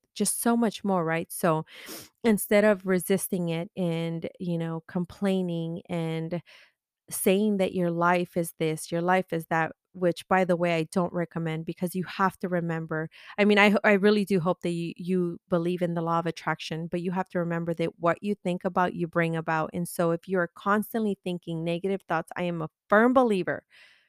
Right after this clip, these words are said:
that you are attracting more negativity to your life. So, what is it that you can do to pull away from the negative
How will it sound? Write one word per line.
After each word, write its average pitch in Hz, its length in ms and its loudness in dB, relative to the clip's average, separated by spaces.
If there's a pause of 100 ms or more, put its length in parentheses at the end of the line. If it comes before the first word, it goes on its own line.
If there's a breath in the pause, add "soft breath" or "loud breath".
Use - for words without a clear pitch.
(240 soft breath)
that 208 160 6
you 196 280 2
are 185 100 4
attracting 175 640 -2 (100)
more 165 360 0 (120)
negativity 165 680 -4
to - 160 -10
your 156 100 -4
life. 127 340 -4 (420 loud breath)
So, 160 360 4 (800)
what 202 400 6
is 214 180 2
it 202 140 0
that 190 80 -2
you 190 200 0
can 180 300 -4
do 214 340 0 (340 soft breath)
to 220 120 0
pull 185 320 4
away 180 240 2
from 196 240 -2
the 180 100 0
negative 165 400 -4